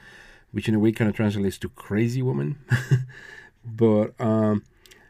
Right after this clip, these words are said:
they, I think the Sephardic people were really sly to try to get this through the Catholic Church, fortunately, because Spain, even though it's not a, it's not a huge country,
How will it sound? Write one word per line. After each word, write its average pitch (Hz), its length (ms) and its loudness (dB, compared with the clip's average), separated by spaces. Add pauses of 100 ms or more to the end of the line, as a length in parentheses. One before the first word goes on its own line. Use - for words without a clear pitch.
(760)
they, 151 680 0
I 127 60 -4
think 214 420 -2
the 127 160 0
Sephardic 165 640 2
people 165 240 0
were 135 160 4
really 143 380 0
sly 110 680 0 (480)
to 101 140 -4
try 123 320 -2
to 123 120 -2
get 107 360 0
this 101 320 -2
through 98 540 -4
the 104 120 -10
Catholic - 460 -12
Church, - 280 -12
fortunately, - 680 -10 (840)
because 123 640 0
Spain, 175 680 4 (840)
even 175 380 6
though 151 240 2 (100)
it's 117 140 -2
not 135 260 2
a, 113 120 2 (220)
it's 117 400 -4
not 139 100 -2
a 120 40 -4
huge 127 480 -2
country, 139 420 -2